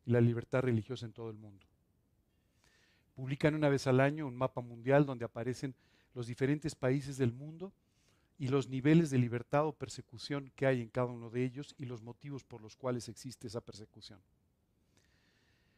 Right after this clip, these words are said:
El hermano Andrés después, una vez caído el, el muro de Berlín, una vez que había libertad en esos países para que se pudiera predicar, se concentró en China y los países musulmanes, donde hoy en día el tener una Biblia es un delito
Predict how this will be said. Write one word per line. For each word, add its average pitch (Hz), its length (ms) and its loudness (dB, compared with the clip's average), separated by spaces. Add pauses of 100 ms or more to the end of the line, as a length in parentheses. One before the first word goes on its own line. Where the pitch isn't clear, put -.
(180)
El 127 100 8
hermano 151 280 6
Andrés 151 300 4
después, 151 500 0
una 135 200 -2
vez 131 160 0
caído 127 300 -2
el, 120 120 -6 (140)
el 113 120 -14
muro 131 280 -10
de 123 60 -8
Berlín, 151 580 -2
una 131 160 -4
vez 127 160 -2
que 117 260 -8 (100)
había 120 260 -2
libertad 120 520 0
en 123 120 -6
esos 123 200 -14
países 123 400 -8
para 110 200 -10
que 95 60 -20
se - 100 -12
pudiera 123 300 -8
predicar, 143 540 -2 (580)
se 113 200 -8
concentró 117 520 -8
en 123 100 -6
China 156 400 -6 (280)
y 131 80 -8
los 123 160 -6
países 147 380 -4
musulmanes, 127 800 -10 (420)
donde 123 240 -4
hoy 165 100 4
en 147 100 0
día 135 220 6
el 127 120 4
tener 123 280 -4
una 139 160 -4
Biblia 123 340 -2
es - 140 -8
un 123 80 -16
delito 120 480 -4